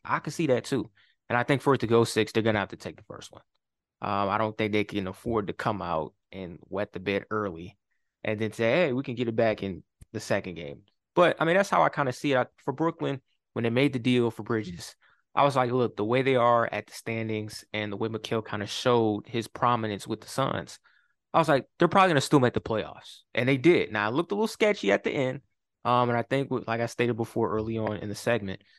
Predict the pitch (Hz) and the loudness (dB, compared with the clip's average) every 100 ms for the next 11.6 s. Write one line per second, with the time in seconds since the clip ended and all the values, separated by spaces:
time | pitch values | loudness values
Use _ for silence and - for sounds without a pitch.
0 | _ _ _ 113 131 135 123 131 131 113 | _ _ _ -2 2 2 4 4 4 0
1 | 110 117 107 92 - - 113 117 110 107 | -2 -4 -4 -6 -12 -8 -2 0 0 -2
2 | 113 104 101 107 95 98 90 - _ _ | -6 -8 -6 -6 -4 -6 -8 -10 _ _
3 | - _ _ - 123 117 117 117 135 139 | -20 _ _ 2 4 4 2 2 0 0
4 | 127 123 - 127 120 120 - 110 107 113 | -2 -6 -4 0 0 0 -2 -2 0 -2
5 | 117 - 113 - 120 117 110 113 113 107 | -2 -6 -8 -4 -2 -2 -4 -6 -6 -6
6 | - 113 107 101 101 _ _ _ - - | -4 -4 -2 -6 -8 _ _ _ -18 -8
7 | - 139 - 110 - 135 - - 120 110 | 2 2 2 -4 -2 -2 -2 -4 -2 -2
8 | 101 107 123 117 113 113 110 113 110 113 | 0 0 2 0 -2 -6 -4 -4 -4 -6
9 | 107 98 - 151 151 139 - _ - - | -8 -8 0 2 4 2 -2 _ -20 -6
10 | 127 117 127 127 135 147 139 123 110 123 | -2 2 2 2 0 0 0 -2 -2 -2
11 | 127 120 113 107 107 110 | -2 -2 0 -2 -4 -10